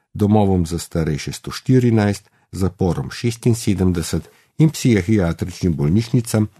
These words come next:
devetinštirideset. Z zadovoljstvom ugotavljamo, da je bilo skoraj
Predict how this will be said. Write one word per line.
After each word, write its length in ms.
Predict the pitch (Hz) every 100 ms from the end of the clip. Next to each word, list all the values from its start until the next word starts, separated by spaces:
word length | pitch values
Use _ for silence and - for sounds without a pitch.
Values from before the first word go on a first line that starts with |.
| -
devetinštirideset. 1200 | 73 - - 107 92 - 85 - 131 117 - - - - - _ _ _ _ _ _ - - - - _
Z 60 | - 92
zadovoljstvom 560 | 95 120 175 185 156
ugotavljamo, 720 | 120 95 - 71 73 92 135 143 _ _ _
da 120 | 107 117
je 40 |
bilo 220 | 107 107
skoraj 360 | 107 - 110